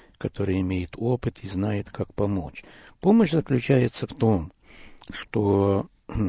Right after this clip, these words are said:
Христос сказал: «Познайте истину, истина сделает вас свободными».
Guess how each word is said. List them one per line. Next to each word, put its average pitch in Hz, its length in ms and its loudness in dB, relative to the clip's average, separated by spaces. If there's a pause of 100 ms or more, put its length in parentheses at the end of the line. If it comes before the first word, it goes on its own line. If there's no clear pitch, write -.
(840)
Христос 117 480 2
сказал: 120 260 4
«Познайте 123 640 2
истину, 143 640 0
истина 117 480 -4
сделает 104 480 0
вас 98 220 -2
свободными». 87 800 -6